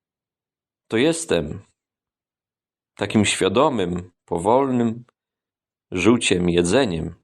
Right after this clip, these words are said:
tych trzech malutkich kanapeczek bardzo się nasycić. A dla porównania, i nie jedząc świadomie, <laughs> jestem w stanie zjeść, y, półtora bochenka chleba dziennie.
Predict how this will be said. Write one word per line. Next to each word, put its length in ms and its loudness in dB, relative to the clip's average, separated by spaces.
tych 160 -6
trzech 420 0
malutkich 480 0
kanapeczek 720 -2
bardzo 460 -2
się 160 2
nasycić. 760 -2
A 80 -2
dla 120 2
porównania, 540 2
i 60 0
nie 200 2
jedząc 360 2
świadomie, 520 0
<laughs> 360 -8
jestem 280 2
w 40 0
stanie 300 0
zjeść, 440 -2
y, 180 -6
półtora 500 0
bochenka 460 0
chleba 300 0
dziennie. 540 -2